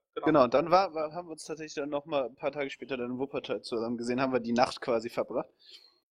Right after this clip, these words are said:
Speaker 2: Und,
Speaker 1: <laughs>
Speaker 2: ähm,
Speaker 1: Stimmt.
Speaker 2: und
Speaker 1: Stimmt, da haben die noch zum Bahnhof geschafft, glaub, ne?
Speaker 2: Genau, ja, ja, richtig, genau.
Speaker 1: Ja.
Speaker 2: Gentlemans. Und,
Speaker 1: Das ist schon ein
Speaker 2: ähm,
Speaker 1: Weilchen her.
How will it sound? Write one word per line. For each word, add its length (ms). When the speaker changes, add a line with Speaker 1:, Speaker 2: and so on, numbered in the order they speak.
Speaker 2:
Und, 320
Speaker 1:
<laughs> 100
Speaker 2:
ähm, 280
Speaker 1:
Stimmt. 240
Speaker 2:
und 260
Speaker 1:
Stimmt, 300
da 60
haben 100
die 100
noch 140
zum 160
Bahnhof 320
geschafft, 260
glaub, 240
ne? 140
Speaker 2:
Genau, 360
ja, 180
ja, 140
richtig, 440
genau. 200
Speaker 1:
Ja. 180
Speaker 2:
Gentlemans. 800
Und, 320
Speaker 1:
Das 80
ist 120
schon 120
ein 80
Speaker 2:
ähm, 80
Speaker 1:
Weilchen 320
her. 280